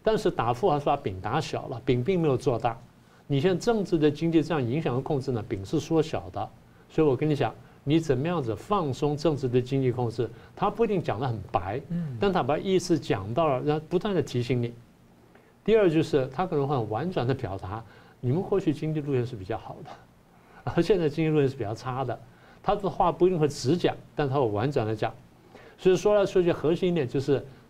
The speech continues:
Speaker 1: 你至少啊要放松对名气的控制。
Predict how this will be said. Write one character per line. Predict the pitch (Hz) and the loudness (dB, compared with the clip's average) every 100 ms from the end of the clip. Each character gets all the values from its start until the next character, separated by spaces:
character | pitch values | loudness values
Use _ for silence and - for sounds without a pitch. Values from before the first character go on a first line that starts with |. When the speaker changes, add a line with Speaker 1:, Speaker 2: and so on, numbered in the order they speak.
| _ | _
Speaker 1:
你 | 135 135 | 0 0
至 | 131 247 202 | 0 0 0
少 | - 101 | 0 -2
啊 | 101 95 95 - | 0 -2 -6 -4
要 | 160 | -4
放 | 151 196 160 | -2 0 -2
松 | 135 151 | 0 -2
对 | 143 | 2
名 | 143 110 113 | 0 0 -2
气 | 170 - | 0 0
的 | 139 | 0
控 | 127 143 110 | 0 -4 -6
制。 | 104 | -8